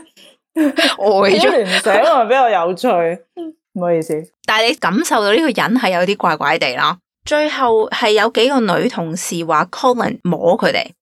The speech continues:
Speaker 1: 呢個中心就辭退咗佢。Colin 覺得佢畀人炒呢件事係好唔合理，而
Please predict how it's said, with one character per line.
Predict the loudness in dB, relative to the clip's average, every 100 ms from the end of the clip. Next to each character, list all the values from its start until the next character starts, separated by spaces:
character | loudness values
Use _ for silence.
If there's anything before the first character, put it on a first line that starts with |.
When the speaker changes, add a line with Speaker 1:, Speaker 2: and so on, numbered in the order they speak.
| _ _
Speaker 1:
呢 | 0
個 | 2
中 | 2 0
心 | 2
就 | 0 0
辭 | -4 -8 -10
退 | -4 -2 -2
咗 | -2
佢。 | -4 -8 -8 _ _ -6
Colin | 0 0 0
覺 | -2
得 | 0 -2 0
佢 | -4
畀 | 0 2
人 | 0
炒 | -2 0 2
呢 | 2 0
件 | -2
事 | -4
係 | -6
好 | -2
唔 | -2 -2
合 | -4 -8 -6
理， | -10 -10
而 | -12